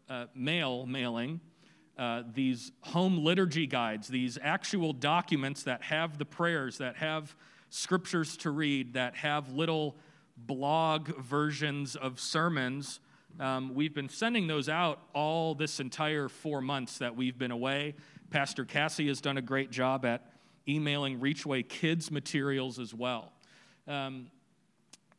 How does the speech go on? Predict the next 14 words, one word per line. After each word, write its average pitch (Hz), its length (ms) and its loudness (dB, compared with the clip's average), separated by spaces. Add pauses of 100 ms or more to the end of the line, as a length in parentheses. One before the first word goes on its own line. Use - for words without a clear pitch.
(140)
starting 233 540 2
today, 147 840 2 (560)
a 135 80 -4
part - 580 0 (120)
of 151 680 -2 (500)
either 143 540 4
the 131 140 0
home 190 320 6
liturgy 170 460 4
guide 151 460 0
that 131 340 0
we 139 140 4
send 156 360 0
out 139 320 0